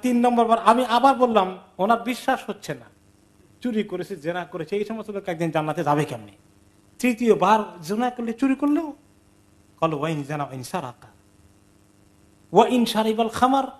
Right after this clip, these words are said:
এমনকি মদ খাইল, এক পর্যায়ে একদিন জান্নাতে যাবে।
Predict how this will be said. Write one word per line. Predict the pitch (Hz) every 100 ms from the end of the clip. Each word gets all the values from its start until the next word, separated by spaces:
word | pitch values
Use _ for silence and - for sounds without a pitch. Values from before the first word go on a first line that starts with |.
| _ _ _ _ _ _ _ _ _ _
এমনকি | 160 165 175 170 156 131
মদ | 208 220
খাইল, | - 160 120 - _ _ _ _ _ _ _ -
এক | 175 175 -
পর্যায়ে | 156 147 135
একদিন | 131 135 151
জান্নাতে | 127 143 - 220
যাবে। | 269 254